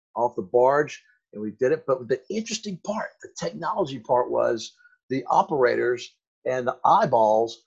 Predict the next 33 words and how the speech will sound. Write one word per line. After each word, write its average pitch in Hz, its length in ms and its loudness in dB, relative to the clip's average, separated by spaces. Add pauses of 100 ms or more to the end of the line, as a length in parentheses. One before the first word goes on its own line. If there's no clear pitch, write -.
(140)
were 123 180 6
across 185 600 2
the 170 100 0
river, 147 460 2 (360)
and 139 120 -6
there 143 140 2
were 110 200 -4
drones 190 420 2
set 123 140 4
up 117 140 0
around 110 300 -2
this 104 180 -12
thing. 104 220 -12 (400)
And 123 120 -6
the 117 60 -4
people 175 340 -4
who 147 120 -2
were 123 100 2
driving 147 480 -2
the 147 80 -4
transports, 127 680 -4
the - 80 -20 (100)
people 143 200 -10
who 143 60 0
were 127 180 2
working 156 180 -4
this 113 220 -8
thing, 104 260 -14 (260)
were 117 360 2 (400)
out 165 200 6
of 151 80 0
harm's 151 360 -2
way. 190 240 -2